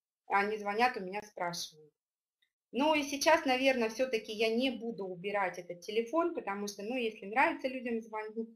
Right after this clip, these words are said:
<laughs> если им так легче живется, то пусть звонят. Все-таки это моя основная работа, и поэтому я буду отвечать на эти звонки. Э, конечно, хорошо бы еще при таких звонках учитывать, э, разницу во времени.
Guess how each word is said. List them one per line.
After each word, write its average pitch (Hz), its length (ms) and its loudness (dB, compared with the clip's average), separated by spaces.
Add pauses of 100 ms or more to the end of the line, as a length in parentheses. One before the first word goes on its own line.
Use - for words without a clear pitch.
(240)
<laughs> - 320 -20
если 269 300 4
им 262 180 4
так 226 180 2
легче 214 340 -2
живется, 220 500 0
то - 200 -20
пусть 233 180 -6
звонят. 214 480 2
Все-таки - 380 -4
это 220 180 2
моя 214 340 4
основная 202 500 -2
работа, 226 600 0 (600)
и 240 340 2 (140)
поэтому 208 500 2
я 214 160 4
буду 208 220 -4
отвечать 202 500 0
на 190 60 -8
эти 180 260 -10
звонки. 185 540 -10 (560)
Э, 190 180 -4
конечно, 240 580 4
хорошо 233 400 4
бы 226 160 2
еще 214 240 0
при 208 120 -10
таких 214 360 -2
звонках 220 460 4
учитывать, 202 680 -2
э, 185 140 -2
разницу 202 500 0
во 185 140 -4
времени. 180 500 -8